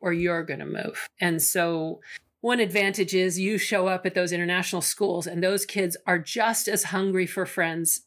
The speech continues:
as your kids are when they get there. And so it's like, "Wait, who's gonna be my new best friend?" And within a week,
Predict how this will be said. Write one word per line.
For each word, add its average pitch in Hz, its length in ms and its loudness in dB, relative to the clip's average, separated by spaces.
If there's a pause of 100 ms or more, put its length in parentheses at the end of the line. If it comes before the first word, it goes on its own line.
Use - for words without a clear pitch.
as 170 280 0
your 180 320 0
kids 151 400 -4
are 139 300 -2 (300)
when 170 200 0
they 151 100 -6
get 156 260 -2
there. - 340 -4 (920)
And 190 180 2
so 165 680 0
it's 208 240 -2
like, 165 420 0 (160)
"Wait, - 300 2
who's 247 180 0
gonna 226 160 2
be 208 120 0
my 185 120 4
new 180 140 2
best 160 200 0
friend?" 147 320 -2 (160)
And 226 160 2
within 226 320 2
a 320 60 4
week, 240 480 0